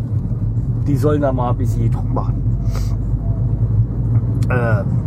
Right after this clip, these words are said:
ja. Mir läuft die Zeit davon.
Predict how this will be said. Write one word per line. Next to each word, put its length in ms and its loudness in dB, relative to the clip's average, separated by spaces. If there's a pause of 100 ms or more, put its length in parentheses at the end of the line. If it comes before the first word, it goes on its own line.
(120)
ja. 180 0 (1400)
Mir 140 4
läuft 220 0
die 80 -2
Zeit 220 0
davon. 340 0